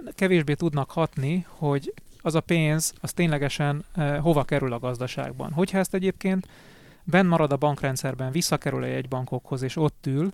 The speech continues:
ami persze azt jelenti, hogy későbbiekben egyébként ez kikerülhet újra a gazdaságba, de amíg ott ül, annak nincs nagy hatása a reálgazdaságra.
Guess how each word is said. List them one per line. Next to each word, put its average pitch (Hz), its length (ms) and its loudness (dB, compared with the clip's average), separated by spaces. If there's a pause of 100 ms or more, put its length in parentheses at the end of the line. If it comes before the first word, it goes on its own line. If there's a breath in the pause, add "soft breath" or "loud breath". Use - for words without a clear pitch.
(800 soft breath)
ami 143 180 2
persze 151 280 0
azt 156 120 0
jelenti, 151 240 0
hogy 143 100 0
későbbiekben 143 680 0
egyébként 135 440 -4
ez 131 80 -4
kikerülhet 139 500 -2
újra 139 200 -2
a - 20 -4
gazdaságba, 160 640 -4
de 156 120 2
amíg 156 380 0
ott 170 300 2
ül, 185 140 2
annak 180 260 -2
nincs 202 300 2
nagy 147 160 0
hatása 139 500 -2
a 131 60 0
reálgazdaságra. 127 920 -6